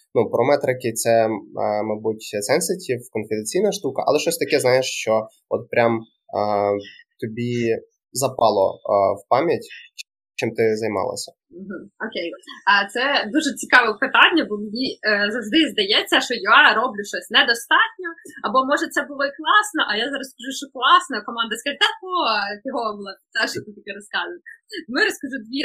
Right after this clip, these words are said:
Speaker 2: речі. Одна процесна, а, і вона не тільки джугла стосується, а, а інша тоді, а, фічу. Я поки буду говорити про процесну, я подумаю, <laughs> фіча, яка могла би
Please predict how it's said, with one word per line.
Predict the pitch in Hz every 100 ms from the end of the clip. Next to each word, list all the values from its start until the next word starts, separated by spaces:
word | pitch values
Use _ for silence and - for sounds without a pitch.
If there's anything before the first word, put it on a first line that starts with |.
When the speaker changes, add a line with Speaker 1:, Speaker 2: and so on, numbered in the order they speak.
| -
Speaker 2:
речі. | 190 - -
Одна | 202 240 277
процесна, | 233 - 294 - - 269 - _ _ _ _ _ _ _ 196
а, | 196 196 196 196 196 -
і |
вона | 226 262 254
не | 247
тільки | 269 208
джугла | 208 202 190 -
стосується, | 349 - 196 175 - - - _ _ -
а, | 208 208 -
а | 214 392
інша | - -
тоді, | 269 240 311 214 185
а, | -
фічу. | 214 - 170 196
Я | 240
поки | - 214
буду | 214 220
говорити | 226 254 294 202
про | 233 -
процесну, | 220 349 453 220 226
я | -
подумаю, | 208 254 214 202 - 262
<laughs> | 214 -
фіча, | 214 - 294 233 220
яка | 247 247
могла | 202 214
би | 226